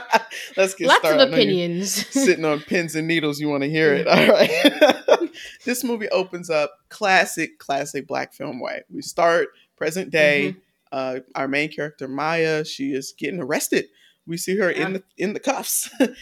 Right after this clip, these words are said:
Speaker 2: Mm-hmm.
Speaker 1: she's like, you know, "This, I, I just finished high school,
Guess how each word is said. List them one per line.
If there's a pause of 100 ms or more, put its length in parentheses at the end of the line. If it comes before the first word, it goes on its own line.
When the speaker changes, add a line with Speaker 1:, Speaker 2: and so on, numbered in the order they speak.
(300)
Speaker 2:
Mm-hmm.
Speaker 1:
she's
like,
you
know, (280)
"This,
I, (540)
I
just
finished (120)
high
school,